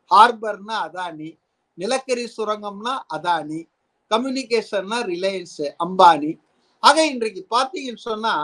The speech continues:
இந்தியாவின் கோர் செக்டார்ஸ், எலக்ட்ரிசிட்டி, அப்புறம் வந்து டெலிகாம், ஏர்போர்ட்ஸ், ஹார்பர்ஸ், இது எல்லாமே இன்னைக்கு தனியார் கையில போயிடுச்சுங்க. இன்னும் பார்லிமெண்ட் மட்டும்தான் தனியார் கையில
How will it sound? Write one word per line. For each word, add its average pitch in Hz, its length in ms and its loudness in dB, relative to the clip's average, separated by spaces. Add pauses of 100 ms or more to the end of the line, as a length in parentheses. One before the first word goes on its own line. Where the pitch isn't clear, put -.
(340)
இந்தியாவின் 277 680 4 (100)
கோர் 294 280 0 (100)
செக்டார்ஸ், 202 560 -6 (540)
எலக்ட்ரிசிட்டி, 170 800 -8 (800)
அப்புறம் 175 340 -4
வந்து 175 200 -4 (120)
டெலிகாம், 170 600 0 (460)
ஏர்போர்ட்ஸ், 160 800 0 (320)
ஹார்பர்ஸ், 170 640 4 (420)
இது 233 200 -8
எல்லாமே 330 520 0
இன்னைக்கு 302 340 -6
தனியார் 285 440 -2
கையில 190 280 -6
போயிடுச்சுங்க. 170 500 -12
இன்னும் 269 280 -4
பார்லிமெண்ட் 294 640 6
மட்டும்தான் 269 460 -10
தனியார் 240 400 -8
கையில 190 220 -6